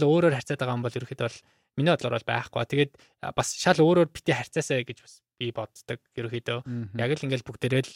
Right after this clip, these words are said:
Speaker 1: дэлхийн өнцөг бур-, булан бүрээс ирсэн ингээ хүмүүс байгаа, те? А, тэгтээ зорилго нь болохоор нэг,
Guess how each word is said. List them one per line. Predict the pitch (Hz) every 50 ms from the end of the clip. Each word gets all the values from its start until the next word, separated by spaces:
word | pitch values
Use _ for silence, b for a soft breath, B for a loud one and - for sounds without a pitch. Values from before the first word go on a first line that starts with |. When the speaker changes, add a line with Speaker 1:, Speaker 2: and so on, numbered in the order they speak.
| - _ _ -
Speaker 1:
дэлхийн | - - - 151 127
өнцөг | 123 - 143 127
бур-, | 123 120 117 117 -
булан | _ - 120 - - 123 120
бүрээс | 117 113 110 - - 120
ирсэн | - - - - 123 117 113 113
ингээ | 110 -
хүмүүс | 120 117 - -
байгаа, | 120 113 110 -
те? | - 143 165 - b b b b b b _
А, | - -
тэгтээ | - - 143 127 -
зорилго | 120 120 - - 147
нь | 139 120
болохоор | - - - 120 117
нэг, | 113 120 156 - -